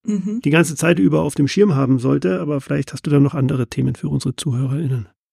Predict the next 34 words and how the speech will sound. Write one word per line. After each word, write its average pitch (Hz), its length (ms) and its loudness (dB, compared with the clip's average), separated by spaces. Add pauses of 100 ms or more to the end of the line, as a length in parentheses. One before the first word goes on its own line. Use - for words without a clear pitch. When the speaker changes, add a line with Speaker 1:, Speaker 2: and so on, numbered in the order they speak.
Speaker 1:
Absolut. - 480 -4
Also 185 160 0
das 196 220 0
Thema 196 240 -2
sollte 185 220 -2
man 180 120 -2
auf 185 120 -4
jeden 208 280 0
Fall, - 460 -4
ähm, 185 440 -4
nicht - 480 -6 (360)
außer 190 220 -4
vor 190 220 0
lassen. 196 400 0 (480)
Ähm, 180 420 4
eine 185 120 2
Transformation 190 580 2
ist 165 100 -4
nicht 170 200 -2
starr. - 420 -6
Das 180 180 -8
heißt, 165 360 -4
ähm, 160 540 -2
es - 180 -12 (140)
tut 202 200 -2
sich 180 200 -4
sehr 160 140 -2
viel. 196 260 4
Ich 190 120 2
habe 185 80 -6
es - 80 -8
am 175 100 -2
Anfang 170 340 0
gesagt, 160 460 -2